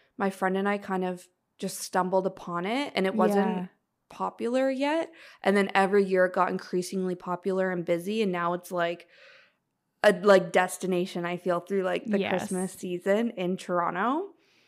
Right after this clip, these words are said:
Speaker 1: But I'm also hoping to get there. I'm hopefully going next weekend. My cousin's gonna
Speaker 2: Mm.
Speaker 1: come to town and we're gonna go. So I'm looking
Speaker 2: Nice.
Speaker 1: forward to that.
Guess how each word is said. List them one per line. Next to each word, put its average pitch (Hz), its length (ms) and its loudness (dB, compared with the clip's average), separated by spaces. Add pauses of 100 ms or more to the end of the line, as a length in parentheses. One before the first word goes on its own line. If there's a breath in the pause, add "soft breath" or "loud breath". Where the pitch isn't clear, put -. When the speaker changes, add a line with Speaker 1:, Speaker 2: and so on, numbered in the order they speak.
(260 soft breath)
Speaker 1:
But 196 360 4
I'm 220 160 2
also 226 240 -2
hoping 185 320 -2
to 180 100 -12
get 180 160 -4
there. 175 380 -2
I'm 190 280 -2 (380)
hopefully 254 540 -6
going 214 400 -4
next 190 320 -6
weekend. - 640 -8 (120)
My 180 120 -6
cousin's 233 400 -2
gonna 208 160 -4
Speaker 2:
Mm. 175 40 -16
Speaker 1:
come 170 140 -10
to 170 100 -16
town 170 240 -8
and 175 120 -6
we're 170 80 -8
gonna 175 180 -6
go. 196 320 -6
So 180 480 -6 (260 loud breath)
I'm 190 320 -4
looking 220 200 -2
Speaker 2:
Nice. 247 80 -4
Speaker 1:
forward 196 220 -4
to 202 80 -20
that. 175 300 -6